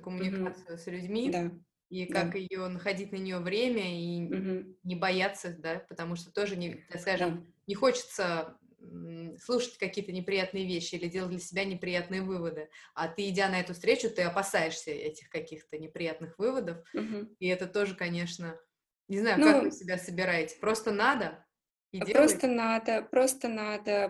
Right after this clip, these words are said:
Speaker 1: просто есть правила, есть, э, какие-то, э, ну, по моему опыту, да, есть какие-то принципы таких разговоров, да, есть, э, у меня не было проблем, всё очень легко проходит всегда,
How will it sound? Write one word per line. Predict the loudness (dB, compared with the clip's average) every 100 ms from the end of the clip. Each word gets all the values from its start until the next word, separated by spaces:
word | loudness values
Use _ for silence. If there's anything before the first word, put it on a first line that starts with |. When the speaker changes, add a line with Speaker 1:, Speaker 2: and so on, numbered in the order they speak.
| 2
Speaker 1:
просто | 0 2 0 0
есть | 2 2 0
правила, | 0 2 4 2 0 0
есть, | 2 0 0 -2 -4
э, | -2 -2 0 -2 0 -2 -2 -6
какие-то, | -6 -6 -2 0 0 -4 _ _ _
э, | -2 0 4
ну, | 4 4
по | 2 2
моему | 2 2 2 0
опыту, | -2 -4 0
да, | 2
есть | 2 2 0
какие-то | -4 -8 -8 -6
принципы | 0 2 2 0 -2
таких | -4 -2 -2 -2
разговоров, | -6 -4 -2 0 -2 -4 -4
да, | -2 0 0
есть, | -2 -2 -4 -6 -8 -6
э, | -2 0 -2
у | -2
меня | -2 -2 0 2
не | 4 4
было | 2 -4
проблем, | -6 -2 -2
всё | -2 -4
очень | -8 -10
легко | -12 -14
проходит | -14 -8 -8 -8
всегда, | -8 -6 -6